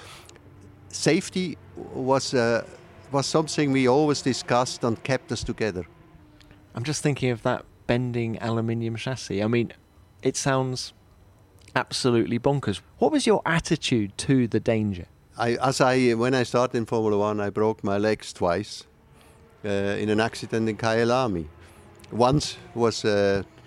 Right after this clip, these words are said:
Speaker 1: brake failure, and the other one was rear suspension broke, because also my fault, because we felt with harder springs, the car was better traction, which was a bit strange, but, you know,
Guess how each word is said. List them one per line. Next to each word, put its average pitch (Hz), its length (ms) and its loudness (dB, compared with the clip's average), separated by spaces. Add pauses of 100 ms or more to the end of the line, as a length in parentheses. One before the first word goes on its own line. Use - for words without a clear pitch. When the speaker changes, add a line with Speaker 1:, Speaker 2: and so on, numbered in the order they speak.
(120)
Speaker 1:
brake 120 300 2
failure, 139 440 0 (500)
and 107 180 -2
the 117 120 2
other 123 100 4
one 113 340 2
was 107 300 0
rear 113 180 2
suspension 110 600 -4
broke, 90 260 0 (160)
because 110 380 -2 (1000)
also 147 300 6
my 117 240 6
fault, 101 400 0
because 113 420 -4 (240)
we 127 80 2
felt 139 320 2 (260)
with 117 140 0
harder 123 340 0
springs, - 600 -2 (320)
the 113 80 -6
car 123 260 0
was 110 200 -2
better 123 280 0
traction, 92 640 -6 (220)
which 107 260 -4
was 98 180 -4
a - 40 -12
bit 107 180 -6
strange, 98 560 0
but, 110 120 -2 (200)
you 131 100 -2
know, 95 220 -2